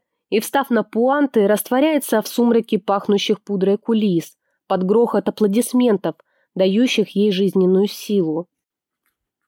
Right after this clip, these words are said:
Но вдруг она дёрнулась,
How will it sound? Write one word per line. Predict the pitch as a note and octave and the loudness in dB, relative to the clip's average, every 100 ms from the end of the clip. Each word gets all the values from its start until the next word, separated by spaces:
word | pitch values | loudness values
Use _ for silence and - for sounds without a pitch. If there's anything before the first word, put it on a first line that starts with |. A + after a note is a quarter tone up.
| _ _ - | _ _ -2
Но | G3 F#3+ | 2 2
вдруг | F3 G#3+ C#4 - - _ _ | 2 0 0 -2 -20 _ _
она | - G3+ A3+ | -2 0 2
дёрнулась, | C#4 C4+ G#3+ F3+ D#3+ D#3 | 2 2 2 2 2 -2